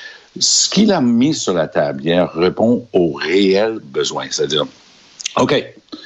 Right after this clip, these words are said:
c'est, c'est vrai qu'on n'a jamais respecté notre promesse qu'il y aurait un médecin de famille pour chaque personne. Mais si tu penses que ton enfant a un streptocoque dans la gorge, là, plutôt que de dire qu'on va réinventer le système, on va s'assurer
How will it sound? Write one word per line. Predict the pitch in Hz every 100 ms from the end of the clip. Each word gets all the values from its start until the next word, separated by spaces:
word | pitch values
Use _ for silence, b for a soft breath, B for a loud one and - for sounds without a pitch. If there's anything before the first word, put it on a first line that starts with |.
| B
c'est, | - 95 73
c'est | - 95
vrai | 90 120 - _
qu'on | 90 80
n'a | 76
jamais | 87 92
respecté | 85 - 80 82
notre | 78 69
promesse | - 78 90 -
qu'il | 80
y | 73
aurait | 71 78
un | 76
médecin | 73 78 - 87
de | 73
famille | - 82 107 - -
pour | -
chaque | 69 -
personne. | 67 - 65 65 B B B B
Mais | -
si | 120 117
tu | -
penses | 160 151 117 - - -
que | - 80 71
ton | 90 87
enfant | 80 82 98
a | 92
un | 76 71
streptocoque | - - 92 - - 95 -
dans | 78
la | 69
gorge, | 71 104 113 113
là, | 110 113 B B _
plutôt | 120 127 135
que | 95
de | 76 76
dire | 67 76 95 90
qu'on | 80 69 69 76
va | 76
réinventer | 78 90 87 82 78 87
le | 76
système, | - - 104 95
on |
va | 78
s'assurer | 78 101 127 - 90 85